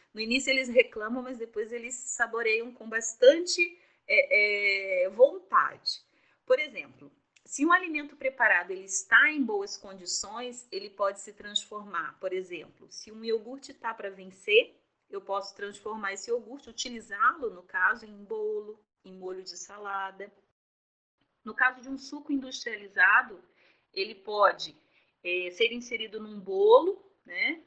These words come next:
Ou também um suco enriquecido com outros vegetais ou fruta. Um arroz pronto, né? Ele pode virar bolinho, pode virar arroz de forno, risotos ou até um carreteiro. Uma carne assada, por exemplo,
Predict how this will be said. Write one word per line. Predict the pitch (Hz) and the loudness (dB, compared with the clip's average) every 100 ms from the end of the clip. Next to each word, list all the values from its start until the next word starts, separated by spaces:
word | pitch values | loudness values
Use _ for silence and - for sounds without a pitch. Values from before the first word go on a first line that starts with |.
| _ _ | _ _
Ou | - 214 262 392 - _ | 6 10 10 10 2 _
também | 285 269 233 226 269 269 | -4 -2 -2 -2 -4 -6
um | 277 | -8
suco | - - 302 359 | -8 -8 -8 -6
enriquecido | 359 302 277 262 - 262 294 | -8 -8 -10 -14 -14 -18 -18
com | 349 320 | -12 -6
outros | 233 247 269 254 | -4 -6 -10 -12
vegetais | 262 262 277 - 202 208 | -12 -14 -14 -12 -12 -12
ou | 226 | -16
fruta. | - 294 285 240 - - _ _ _ _ _ _ _ | -14 -12 -12 -12 -20 -20 _ _ _ _ _ _ _
Um | 240 | 4
arroz | 277 277 254 233 190 - _ _ - | 4 4 8 8 8 0 _ _ -16
pronto, | 202 208 196 165 _ _ _ _ | -16 -14 -16 -18 _ _ _ _
né? | 165 180 | -2 -2
Ele | 202 | 0
pode | 202 185 185 | 2 0 0
virar | 180 170 | -10 -10
bolinho, | 165 214 233 240 240 233 233 | -10 -12 -10 -8 -6 -8 -10
pode | - 165 175 | -12 -12 -12
virar | 170 165 | -18 -16
arroz | 165 175 180 | -10 -10 -8
de | - - | -12 -12
forno, | - 208 214 208 202 185 | -6 -2 0 0 -4 -16
risotos | 190 175 175 190 196 190 170 | -18 -10 -2 -2 -2 -8 -16
ou | 170 | -14
até | 170 - 185 | -12 -6 -6
um | 202 233 254 | -6 -12 -12
carreteiro. | 220 240 277 - 180 160 - _ _ _ _ _ _ _ _ | -14 -14 -16 -12 -8 -8 -10 _ _ _ _ _ _ _ _
Uma | 214 240 240 | -6 -6 -4
carne | 233 226 | -6 -6
assada, | 214 - 208 202 247 247 | -10 -6 4 6 6 0
por | - 180 | -8 -16
exemplo, | 170 180 220 277 226 | -16 -16 -8 -8 -10